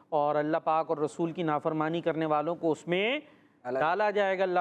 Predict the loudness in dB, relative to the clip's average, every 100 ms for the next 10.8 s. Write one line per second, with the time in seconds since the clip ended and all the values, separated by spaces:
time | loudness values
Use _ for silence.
0 | 0 0 0 0 2 2 2 2 2 2
1 | 4 4 4 2 0 0 2 2 0 -2
2 | 0 0 0 -2 0 0 -2 -6 -20 _
3 | _ _ -4 -2 -2 0 0 2 0 -2
4 | -8 -12 -2 0 0 -2 -2 0 2 2
5 | 2 2 2 2 2 2 4 2 0 -2
6 | 0 2 0 0 0 2 2 2 0 -4
7 | -4 0 2 2 0 -4 -16 -20 _ -2
8 | 2 2 2 0 0 -2 2 2 2 2
9 | 0 -4 0 4 4 2 -2 0 2 2
10 | 2 0 0 -2 -4 0 0 0